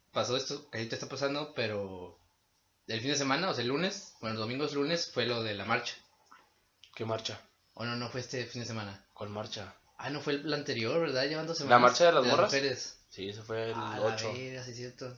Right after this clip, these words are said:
Speaker 2: Fue el nueve.
Speaker 1: Ah, no mames, sí es cierto, van dos semanas. Bueno, no, no sé si quisieras comentar cómo, cómo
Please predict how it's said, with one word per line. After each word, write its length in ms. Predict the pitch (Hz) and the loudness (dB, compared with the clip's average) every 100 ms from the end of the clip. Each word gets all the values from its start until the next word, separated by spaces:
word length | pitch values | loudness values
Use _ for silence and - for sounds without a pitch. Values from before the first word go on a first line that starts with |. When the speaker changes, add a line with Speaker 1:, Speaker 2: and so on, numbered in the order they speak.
| - | -4
Speaker 2:
Fue 100 | 107 | -2
el 60 | |
nueve. 280 | 104 104 98 - _ _ _ _ _ _ _ - - _ _ _ _ _ _ | 0 -2 -4 -12 _ _ _ _ _ _ _ -20 -20 _ _ _ _ _ _
Speaker 1:
Ah, 160 | - 151 | -8 -8
no 100 | 156 | -4
mames, 460 | 170 170 165 - - _ | -4 -4 -6 -14 -20 _
sí 100 | 143 | -10
es 60 | 143 | -8
cierto, 160 | 147 | -4
van 120 | 151 | -4
dos 100 | 147 | -2
semanas. 460 | 147 139 135 - - - - | -2 -2 -4 -8 -16 -18 -4
Bueno, 260 | 127 117 - - _ | -2 -2 -6 -20 _
no, 160 | 143 151 | 0 0
no 100 | 151 | 0
sé 140 | 143 | -2
si 220 | 135 139 | -2 -4
quisieras 340 | - 117 120 120 | -6 -2 0 0
comentar 380 | 131 110 113 - | -6 -6 -6 -6
cómo, 460 | 120 117 110 107 - _ _ _ - | -8 -6 -8 -10 -14 _ _ _ -12
cómo 760 | 147 139 127 117 113 104 98 | -6 -4 -4 -6 -8 -10 -14